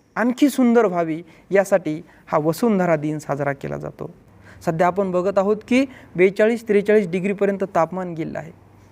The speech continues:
पुढच्या दहा वर्षाचा जर आपण विचार केला तर काय भयानक परिस्थिती असेल. म्हणून पुढच्या दहा वर्षाच्या नंतर या पृथ्वीवरती वातावरण जर शुद्ध ठेवायचं असेल तर आज आपल्याकडे एक पर्याय आहे, तो म्हणजे जागृत होणं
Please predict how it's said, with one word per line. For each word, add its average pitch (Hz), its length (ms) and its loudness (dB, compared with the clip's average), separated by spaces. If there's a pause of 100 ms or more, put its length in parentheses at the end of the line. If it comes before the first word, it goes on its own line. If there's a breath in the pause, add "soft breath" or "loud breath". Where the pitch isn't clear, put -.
पुढच्या 175 280 2
दहा 165 300 0
वर्षाचा 214 380 0
जर 220 140 2
आपण 208 240 0
विचार 190 300 -2
केला 180 220 -2
तर 175 100 -6
काय 214 280 -4
भयानक 196 380 0
परिस्थिती 190 480 -2
असेल. - 200 -12 (1120 soft breath)
म्हणून 247 300 4 (380 loud breath)
पुढच्या 226 260 2
दहा 220 280 0
वर्षाच्या 262 440 0
नंतर 233 340 0
या 220 140 4
पृथ्वीवरती 208 800 0
वातावरण 208 580 2
जर 196 120 0
शुद्ध 214 340 0
ठेवायचं 165 460 0
असेल 202 300 -2 (400 loud breath)
तर 156 80 0
आज 185 300 2
आपल्याकडे 180 440 -2
एक 165 100 -8
पर्याय 156 240 2
आहे, 147 140 -2
तो 156 180 -6
म्हणजे 151 240 -4
जागृत 160 460 0
होणं 196 280 2